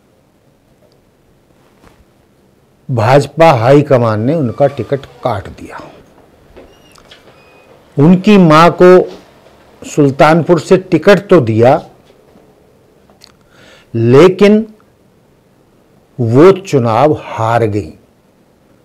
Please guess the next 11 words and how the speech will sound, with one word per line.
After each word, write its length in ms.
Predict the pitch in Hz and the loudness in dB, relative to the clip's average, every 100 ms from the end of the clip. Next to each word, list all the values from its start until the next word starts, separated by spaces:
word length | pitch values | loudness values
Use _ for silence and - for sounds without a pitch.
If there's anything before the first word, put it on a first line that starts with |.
| _ _ | _ _
जबकि 360 | 113 139 151 180 | 0 0 2 2
वो 160 | 180 180 | 4 4
नौ 680 | 147 117 117 151 185 202 208 - - _ _ - | 2 -2 2 4 6 6 4 0 -12 _ _ -16
बार 600 | 117 98 131 180 165 - _ _ _ _ _ _ _ _ _ _ | -12 -4 -2 0 -2 -6 _ _ _ _ _ _ _ _ _ _
चुनाव 440 | - 143 135 135 117 | 0 2 4 2 0
जीती 440 | 98 120 131 160 151 | -4 -4 -2 0 0
हैं 220 | 139 139 - _ _ _ | 0 -6 -12 _ _ _
लोकसभा 600 | 113 117 131 - 113 98 | -6 -2 -2 -2 -6 -6
का। 180 | 95 120 143 - - | -8 -10 -10 -14 -8
हार 360 | 135 143 165 165 | -2 0 2 2
गई 480 | 151 180 185 185 | 2 2 2 0